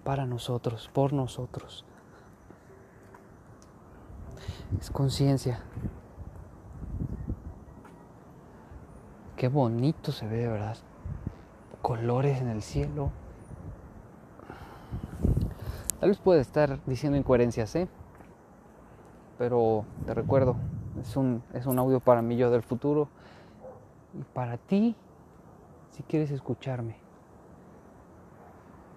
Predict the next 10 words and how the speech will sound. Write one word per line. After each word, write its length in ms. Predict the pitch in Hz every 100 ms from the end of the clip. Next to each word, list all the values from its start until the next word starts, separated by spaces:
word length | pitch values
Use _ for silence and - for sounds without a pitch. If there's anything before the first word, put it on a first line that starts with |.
| - - - - - - - - - - - -
Y 640 | 151 135 131 131 131 127 120 - - - - - - - - - - - - - - - - - - - - -
seguramente 720 | - - 139 156 160 147 147
para 280 | - 123 117
ti 260 | 110 - 131
también 340 | - 127 123
fue 280 | 113 123 117 - -
súper 360 | - 196 - 123
diferente 520 | 120 120 110 107 - - - - - - - - - - - -
este 340 | 131 - -
año. 220 | 69 -